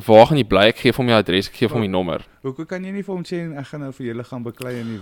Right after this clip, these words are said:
Speaker 2: we-,
Speaker 1: Ag,
Speaker 2: oorlog nie"?
Speaker 1: ek, ek soos, ek weet nie, ek het nie ge-, ek
Speaker 2: Is
Speaker 1: het
Speaker 2: dit nie
Speaker 1: gedink
Speaker 2: 'n
Speaker 1: dit sal
Speaker 2: beter bet om
Speaker 1: fucking
Speaker 2: by die land in te kom nie? <laughs>
Speaker 1: Ek dink die ou sou dan vir my gevra het, "Waar is jou Britse paspoort?" Nou, sou
Speaker 2: Ja.
Speaker 1: gewees van, "Uh."
Speaker 2: Kom
Speaker 1: So,
Speaker 2: help
Speaker 1: ja,
Speaker 2: my,
Speaker 1: ja,
Speaker 2: fuck.
Speaker 1: ja, exactly. "Hey, wie het jou gehelp met oorweld?"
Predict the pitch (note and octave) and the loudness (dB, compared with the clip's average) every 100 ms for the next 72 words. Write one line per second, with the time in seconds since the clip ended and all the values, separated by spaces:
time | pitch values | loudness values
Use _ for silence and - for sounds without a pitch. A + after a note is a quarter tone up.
0 | G2 - D#2+ E3 A2 A2 - - _ - | -12 -10 0 2 2 -2 -6 -10 _ 4
1 | E3+ - - - D#3+ - - F#3 D3+ - | 4 2 -4 4 4 4 2 2 2 -2
2 | - - - - - - - - C3+ G#2+ | -8 -10 -12 -14 -14 -16 -6 0 2 2
3 | B2+ F#2 E2 - - B2+ - - G#2+ C3+ | 2 0 -4 -4 -2 -4 -2 -4 -4 -4
4 | C#3+ A#2+ A2+ A2+ A#2+ B2 F#2 A2 A#2+ G#2+ | 0 0 2 2 2 2 2 -2 -2 -2
5 | A#2 A2+ G#2+ F#2 A2+ B2+ G#2+ A#2+ - - | -4 -4 -6 -6 -8 -8 -8 -2 0 2
6 | - - F3+ - - - - - - G3 | 2 2 0 0 -2 -4 -6 -2 4 6
7 | A3+ A#3+ G#3+ - G#3 D#3+ F#3+ F#3+ F3+ F#3 | 8 10 10 12 12 10 10 6 8 10
8 | D#3+ C#3+ B2 C#3+ E3+ D3+ C#3+ C#3+ D3+ D3+ | 12 12 10 10 10 10 8 8 8 8
9 | - F#2+ F2 F#2+ A2+ A#2 A#2+ A#2 A2+ G#2+ | 8 2 2 0 0 2 6 6 6 0
10 | - - F#2 E2 B1+ - - - - - | 0 0 2 2 -2 -4 -6 -8 -12 -20
11 | - - B2+ C#3+ C3+ B2 C3+ G#2+ A#2 A2+ | -20 -12 2 10 12 12 10 8 10 10
12 | - D#3+ F3 E3+ E3 F3 D3+ C#3+ D#3 D#3 | 8 10 12 12 12 12 12 12 10 8
13 | A2+ B2+ C3+ G#2 A2 D#3+ D3+ C3+ A#2+ B2 | 8 10 10 8 4 6 8 10 10 8
14 | C3 B2 A#2 G2 F#2+ | 6 4 4 6 4